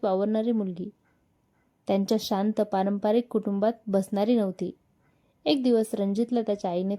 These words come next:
थेट सांगितलं, "सान्वीच्या मागे जायचं असेल तर या घरातलं तुझं काहीच राहणार नाही." रणजित गोंधळून गेला. त्याला सान्वी ही हवी होती आणि आईवडीलही.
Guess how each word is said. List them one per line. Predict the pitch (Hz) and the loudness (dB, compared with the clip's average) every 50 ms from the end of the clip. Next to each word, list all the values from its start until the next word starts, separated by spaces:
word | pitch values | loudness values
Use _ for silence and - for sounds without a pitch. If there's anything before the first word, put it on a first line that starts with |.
| - _ - | -8 _ -2
थेट | 226 247 254 - | 0 0 0 0
सांगितलं, | - 226 196 185 180 180 175 185 175 - _ _ _ _ _ | -2 -2 0 0 -2 -4 -4 -6 -10 -10 _ _ _ _ _
"सान्वीच्या | - - 208 180 180 185 196 208 226 226 | -12 -8 -6 -4 -2 -2 -2 0 2 2
मागे | 214 202 202 208 208 | 2 2 0 0 0
जायचं | 196 196 180 180 180 - 196 202 | 2 2 2 0 0 0 2 2
असेल | 202 196 - - 202 180 185 196 _ _ _ _ _ - | 2 0 0 -2 -2 -2 -4 -8 _ _ _ _ _ 2
तर | 233 220 196 185 233 247 _ _ _ - | 4 4 4 2 -2 -10 _ _ _ 0
या | 240 254 269 | 0 2 2
घरातलं | 247 226 220 208 208 202 196 - 202 214 262 277 - _ _ - | 2 2 2 2 0 0 -2 -2 -2 -2 -4 -4 -8 _ _ -6
तुझं | 214 196 220 226 | -4 -2 -2 -2
काहीच | 220 - 185 202 220 220 - | -2 -2 -2 0 0 0 0
राहणार | 240 202 185 175 175 180 185 196 | 0 0 0 -2 -2 -4 -4 -2
नाही." | 208 220 202 175 165 196 - _ _ _ _ _ _ _ _ _ _ _ _ _ _ _ _ - - | 0 0 -2 -2 -4 -10 -20 _ _ _ _ _ _ _ _ _ _ _ _ _ _ _ _ -6 -2
रणजित | 196 196 196 208 262 285 247 | 0 0 2 2 0 0 2
गोंधळून | 233 233 202 196 190 196 214 254 269 | 2 2 4 4 4 4 4 4 4
गेला. | 262 226 190 185 180 - - _ _ _ _ _ _ _ _ _ _ _ _ - | 4 2 2 0 -4 -8 -10 _ _ _ _ _ _ _ _ _ _ _ _ -2
त्याला | - 285 302 302 | 2 2 4 4
सान्वी | 294 - 247 202 185 185 180 190 202 202 196 | 2 2 0 2 2 2 2 2 2 0 0
ही | - 262 269 | 0 0 2
हवी | 254 254 277 285 | 2 2 2 4
होती | 277 262 247 233 - - 254 | 4 4 2 2 0 -2 -4
आणि | 262 - - 240 247 262 | -4 -2 0 2 2 2
आईवडीलही. | - - 220 220 202 202 185 180 185 180 175 165 175 | 2 2 2 2 2 2 0 0 0 -2 -2 -2 -6